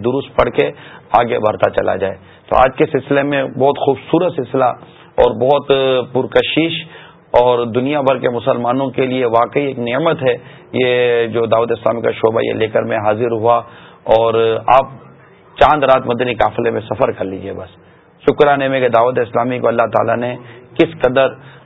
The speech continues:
ماشاءاللہ ترقی عطا فرمائی اور دعوت اسلامی کو کس قدر اللہ تبارک تعالیٰ نے ایسے پیارے پیارے راستے عطا فرمائے جو،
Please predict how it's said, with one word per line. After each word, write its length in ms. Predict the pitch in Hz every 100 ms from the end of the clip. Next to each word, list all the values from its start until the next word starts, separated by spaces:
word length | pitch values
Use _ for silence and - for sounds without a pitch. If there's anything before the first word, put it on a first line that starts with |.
| -
ماشاءاللہ 440 | 120 120 127 127
ترقی 500 | 120 117 123 - 147
عطا 180 | 120 123
فرمائی 480 | 110 117 120 120 123
اور 80 | 113
دعوت 240 | 110 117
اسلامی 500 | 113 - 113 120 120 - - -
کو 80 | 123
کس 320 | 120 160 -
قدر 260 | 139 131 131
اللہ 200 | 123 127
تبارک 360 | - 120 120
تعالیٰ 260 | 120 120 120
نے 100 | 127 -
ایسے 240 | 117 135
پیارے 300 | - 120 127
پیارے 240 | 127 127
راستے 400 | 104 120 - 156 113 - - - _ -
عطا 240 | 117 123
فرمائے 400 | 110 107 104 98
جو، 380 | 101 156 165